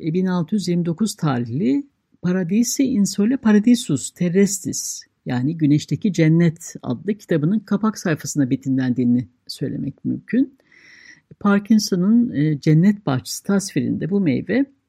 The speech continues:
e, o zamanların gözdesi, e, çok değerli lalelerin ortasında duruyor. E, yine bu, e, kapak sayfasının görselini de paylaşacağım sizinle. Ananas yeni cennetin,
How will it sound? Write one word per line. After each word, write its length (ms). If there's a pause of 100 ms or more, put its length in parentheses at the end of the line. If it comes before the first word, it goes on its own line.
(260)
e, 160
o 160
zamanların 540
gözdesi, 600
e, 500
çok 400
değerli 460
lalelerin 640
ortasında 760 (240)
duruyor. 640 (380)
E, 100
yine 380
bu, 340
e, 80 (360)
kapak 340
sayfasının 440
görselini 400
de 60
paylaşacağım 680
sizinle. 580 (800)
Ananas 680 (140)
yeni 260
cennetin, 560